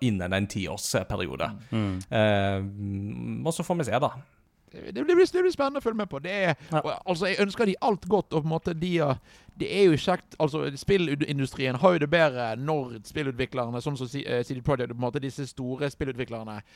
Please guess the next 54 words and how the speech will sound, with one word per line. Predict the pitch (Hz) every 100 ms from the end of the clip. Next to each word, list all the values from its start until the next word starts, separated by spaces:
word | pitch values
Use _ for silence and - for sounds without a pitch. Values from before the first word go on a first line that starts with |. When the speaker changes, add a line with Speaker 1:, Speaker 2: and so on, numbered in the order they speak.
| - _
Speaker 3:
gjør | 135 139 147
det | 147
bra. | 208 247 123 - - -
Speaker 2:
Mm. | 135 131 110 104 170
Speaker 3:
Men | 185 185
så, | 147 127
og, | 185 -
og | 208 175 - _ -
f-, | - - 147 - -
for | 185 185 190
å |
være | 190 190 202
litt | 226
uenig | 196 202 170
med | 160
meg | 165
selv, | 180 139
og | 151 -
jeg | 190 175
liker | 208 240 - 175
jo | 147 127
at | -
spillbransjen | 208 202 165 156 - 135 147
er |
mer | 165 165 -
åpen | 139 147 - - 147
om | 127
sånne | 123 123
ting, | 120 117
og |
på | 120
en | 120
måte | - 139
at | 127
det | 131 139
skal | 180
ikke, | 175 - -
alt | 185 135
skal | - 170
ikke | 160
være | 131 127 135
hemmelighetsfullt. | 151 160 135 - 120 107 - - - - - _ -
Eh, | 139 135 131 131 127 127 123 123
men | 151 170
jeg, | - -
jeg, | 180 190
jeg | - 180
vet | 180
ikke, | 120 139
det | 175
var | 147
liksom | 135 151
bare | 143 156 156 139
at | -